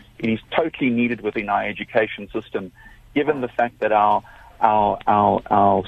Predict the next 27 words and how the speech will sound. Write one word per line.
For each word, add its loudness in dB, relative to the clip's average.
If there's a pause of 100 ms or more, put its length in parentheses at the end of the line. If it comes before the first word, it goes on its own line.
secondary 2
education -4
system -8
within -6
our 2
high 2
school -8
systems -6 (480)
is 2 (100)
sometimes 0
suboptimal. -2 (380)
So -4
you -4
need 0
a 0
bit 0
of 0
extra, -6 (140)
extra -8
capacity -4
and -8
training -4
time -4
within -4
the 0 (280)
university 0
context. -6